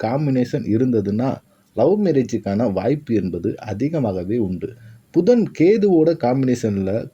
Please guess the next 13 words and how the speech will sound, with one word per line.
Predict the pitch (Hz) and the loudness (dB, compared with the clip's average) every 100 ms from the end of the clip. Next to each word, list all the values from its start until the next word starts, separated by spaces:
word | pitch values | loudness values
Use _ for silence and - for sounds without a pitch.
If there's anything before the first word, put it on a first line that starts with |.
| - | 0
குருவோட | 165 208 202 170 147 | 2 4 4 4 2
பார்வை | - 135 160 170 139 110 | 2 2 2 4 4 4
இருந்ததுன்னா, | 120 117 95 92 101 - - _ - | 2 2 0 -4 -6 -10 -18 _ -6
சக்சஸ்ஃபுல்லா | 117 - - 208 - 180 180 | -4 -2 0 0 0 2 2
நடப்பதற்கு | 165 127 120 110 98 90 131 - | 4 0 2 2 0 0 -2 -2
வாய்ப்பு | 90 101 107 92 | -2 -2 -2 -8
உண்டு. | 87 87 78 - _ _ _ | -6 -8 -10 -14 _ _ _
ஏன் | 120 196 247 190 | 2 4 6 4
இதுல | 147 135 160 - - | 4 4 2 0 2
குருவோட | 202 233 233 202 | 2 4 4 4
பார்வையை | 180 135 131 127 139 98 | 2 2 2 2 2 2
எடுத்துக்கிறோம் | 110 139 123 117 120 113 | 0 0 -2 2 2 2
அப்படின்னா, | 98 90 101 95 110 117 | -4 0 0 0 -2 -2